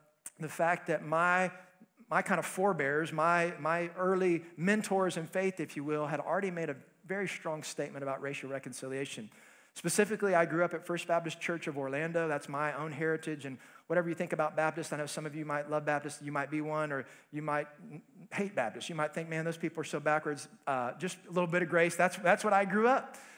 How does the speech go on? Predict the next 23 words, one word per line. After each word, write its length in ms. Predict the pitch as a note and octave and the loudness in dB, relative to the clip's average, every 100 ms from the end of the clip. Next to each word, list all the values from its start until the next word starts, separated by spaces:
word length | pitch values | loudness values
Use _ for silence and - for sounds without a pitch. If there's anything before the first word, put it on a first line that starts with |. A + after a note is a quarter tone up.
| - | -8
And 80 | D#3 | -4
so 80 | F3+ | 4
that's 220 | F3+ F#3+ | 4 4
my 140 | F#3+ F3+ | 4 4
heritage. 500 | F#3+ G3+ - D#3 G#3+ | 2 0 -2 -4 -2
And 160 | D#3+ | 0
my 160 | E3+ G#3 | 2 4
particular 680 | G#3 F3+ G#3 G3+ F#3+ F3+ - - - | 2 2 2 2 0 0 -2 -10 0
pastor 500 | G#3+ G3 - E3+ E3 | 4 4 2 -2 -2
at 120 | - | 0
First 240 | F3+ - | -2 0
Orlando 360 | E3 F3 F3 D#3+ | 0 2 2 2
when 100 | D#3 | 2
I 60 | |
was 140 | E3 C#3+ | 0 0
growing 200 | D#3+ D3+ | -2 0
up, 160 | D#3+ | 0
his 100 | D3 | -2
name 160 | D3+ D#3 | -6 -4
was, 120 | D3 D3 | -4 -4
um, 220 | C3+ B2+ | -4 -4
Jim 240 | B2 D3 F3 | -2 -2 -2
Henry. 380 | D3+ D#3 F#3 | -2 0 -2